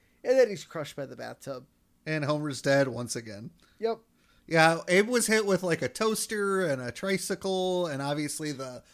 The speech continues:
Speaker 2: the drywall from the ceiling.
Speaker 1: Must have been a whole, over, okay, you know, okay, there was an upstairs. I was like, look, I'm trying to
Speaker 2: Yeah.
Speaker 1: imagine, like, the outside of the house. I'm like, "Wasn't that a Rambler? Was there
Speaker 2: Yeah.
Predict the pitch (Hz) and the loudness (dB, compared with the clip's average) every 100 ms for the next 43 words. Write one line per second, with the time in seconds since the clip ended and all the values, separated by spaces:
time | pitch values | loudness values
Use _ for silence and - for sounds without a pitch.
0 | _ 131 - 156 165 165 165 165 151 117 | _ -10 -2 2 4 6 2 0 -8 -6
1 | - 202 185 180 180 180 180 170 _ _ | -6 -4 0 0 0 -2 -6 -10 _ _
2 | _ _ _ _ _ _ _ _ _ _ | _ _ _ _ _ _ _ _ _ _
3 | _ - 202 208 214 151 180 208 - 196 | _ -8 -6 -2 -4 -2 -6 -6 -6 -8
4 | 202 - _ _ 247 240 165 151 - - | -8 -12 _ _ -2 0 -2 -2 -8 -8
5 | 220 214 202 185 175 226 262 165 151 127 | -4 -4 -6 -8 -6 -2 -2 -2 -8 -10
6 | - 151 120 135 _ _ 202 220 240 214 | -12 -10 -12 -16 _ _ -2 0 0 0
7 | 220 226 226 254 240 233 185 202 214 240 | 0 0 0 0 2 0 0 -2 -2 -4
8 | 202 185 156 165 226 247 233 240 220 185 | -4 -4 -6 -4 -4 -4 -4 -4 -6 -10
9 | 147 151 185 403 466 427 349 135 120 123 | -10 -12 -12 -10 -12 -10 -10 -10 -14 -12
10 | 180 277 403 415 - _ _ _ _ 143 | -12 -10 -8 -8 -10 _ _ _ _ -12
11 | 185 226 139 | -4 -2 2